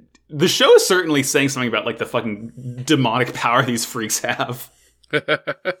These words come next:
Speaker 2: And, uh, he, he starts to calm down a little bit, and he, he turns and carries Lena away,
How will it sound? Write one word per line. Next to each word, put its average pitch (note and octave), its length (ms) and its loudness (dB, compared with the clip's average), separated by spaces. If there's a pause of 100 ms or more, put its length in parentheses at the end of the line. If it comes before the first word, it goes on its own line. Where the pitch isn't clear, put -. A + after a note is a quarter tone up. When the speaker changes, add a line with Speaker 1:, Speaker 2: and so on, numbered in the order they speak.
(420)
Speaker 2:
And, A2+ 280 -6
uh, F#2 320 0 (720)
he, C3+ 300 -4
he B2+ 220 -8
starts A#2+ 300 -2
to - 80 -10
calm A2 200 -8
down A2 180 0
a G#2+ 40 -4
little G#2+ 140 -2
bit, G#2 160 0
and G2+ 100 -10
he, G#2+ 320 -8
he G#2 100 -16
turns G#2+ 320 -6
and G2+ 100 -10
carries G#2 320 -4
Lena G2+ 240 -6
away, G2 500 0